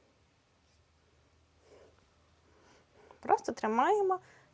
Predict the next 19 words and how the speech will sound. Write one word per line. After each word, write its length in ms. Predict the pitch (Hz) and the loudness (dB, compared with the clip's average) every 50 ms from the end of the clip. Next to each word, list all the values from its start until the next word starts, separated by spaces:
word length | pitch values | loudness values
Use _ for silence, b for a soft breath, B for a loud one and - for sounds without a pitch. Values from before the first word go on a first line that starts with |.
| b b _ _ | b b _ _
Поперек 380 | - 294 294 285 285 240 220 214 | 6 6 6 8 8 6 4 4
вчимося 560 | - - - 254 240 233 240 240 - - 196 | 2 -4 -6 -2 2 2 2 2 2 0 -2
тиснути 520 | 190 - - 254 262 - - 233 202 - 180 | -2 0 0 0 0 0 0 -6 -4 -4 -6
в 100 | - - | -6 -6
підлогу. 720 | _ - 359 381 370 320 320 320 320 311 302 302 302 302 302 - _ - _ _ - - b b b b b b b - | _ 0 2 4 6 6 8 8 8 6 4 2 -4 -6 -8 -12 _ -20 _ _ -20 -20 b b b b b b b 0
Контролюємо. 840 | 269 269 269 247 - 277 233 202 196 190 202 214 233 269 320 403 415 - _ _ b b b b b b b b b b b _ _ _ _ _ _ _ _ _ _ _ _ _ _ _ _ _ _ _ _ _ _ _ _ _ _ _ _ _ _ _ _ _ _ _ _ _ _ _ _ _ _ _ _ _ _ _ _ _ _ _ _ _ _ _ _ _ _ _ b b b b b b b b b b | 0 0 2 2 0 0 2 2 2 0 0 0 0 -2 -4 -4 -6 -10 _ _ b b b b b b b b b b b _ _ _ _ _ _ _ _ _ _ _ _ _ _ _ _ _ _ _ _ _ _ _ _ _ _ _ _ _ _ _ _ _ _ _ _ _ _ _ _ _ _ _ _ _ _ _ _ _ _ _ _ _ _ _ _ _ _ _ b b b b b b b b b b
Що 160 | - - 339 | -4 0 2
тут 180 | - 453 403 - | 4 4 4 6
важливо? 420 | 302 302 247 240 233 190 180 196 | 4 4 4 4 2 4 2 2
Ця 120 | 202 - 240 | 0 -4 -6
вправа 360 | - - 285 311 320 285 262 | 0 4 6 6 6 6 2
дуже 400 | 208 214 269 269 277 277 220 233 | 0 0 -2 0 0 0 0 -2
важлива, 500 | 202 233 233 - 285 330 415 392 359 - | -4 -4 -2 -2 0 0 2 2 2 2
якщо 380 | - - - - - - 339 | 2 0 -4 -4 -4 -2 -2
ви 80 | 302 285 | -2 -2
не 140 | 247 226 220 | -2 -4 -2
вмієте 300 | 220 247 262 254 - 220 | -2 -2 -4 -4 -4 -4
робити 300 | 214 190 220 214 - 202 | -4 -2 -4 -4 -4 -6
планку, 600 | 185 - 190 170 170 185 202 208 - 277 302 | -6 -4 -4 -4 -4 -6 -8 -10 -8 -8 -8